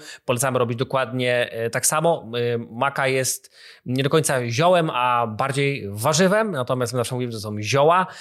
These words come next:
To jest jedna sprawa. Druga, no to oczywiście bardzo ważna jest regularna konsumpcja, że to jest codziennie, codziennie, codziennie, że to nie jest tak, że po prostu sobie tam olejemy i będzie fajnie. W związku z tym, Pani Wiktorio, co nam daje korzeń maka?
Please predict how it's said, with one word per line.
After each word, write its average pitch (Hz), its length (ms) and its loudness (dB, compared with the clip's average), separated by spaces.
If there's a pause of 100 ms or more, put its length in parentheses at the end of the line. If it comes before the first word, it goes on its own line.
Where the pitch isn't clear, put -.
(180)
To 131 80 2
jest 120 300 0
jedna 139 180 2
sprawa. 165 440 0
Druga, 160 280 0
no 147 80 2
to 131 40 -8
oczywiście 131 380 -2
bardzo 127 300 0
ważna 123 280 0
jest 120 140 -2
regularna 123 500 0
konsumpcja, 120 480 -2
że 92 60 -10
to 107 100 -10
jest - 380 -12
codziennie, 98 680 -4
codziennie, 107 580 -2
codziennie, 104 500 -2
że - 60 -18
to 110 60 -16
nie 117 140 -4
jest 107 140 -6
tak, 107 120 -2
że 107 80 -10
po 92 40 -14
prostu - 180 -14
sobie 104 160 -10
tam 104 120 -6
olejemy 113 320 -2
i - 20 -6
będzie 104 160 -6
fajnie. 87 320 -10
W - 180 -20
związku 170 240 0
z 151 40 -2
tym, 127 140 0
Pani 165 160 -2
Wiktorio, 151 340 0
co 180 200 2
nam 175 160 0
daje 156 520 2
korzeń 135 260 0
maka? 104 200 -6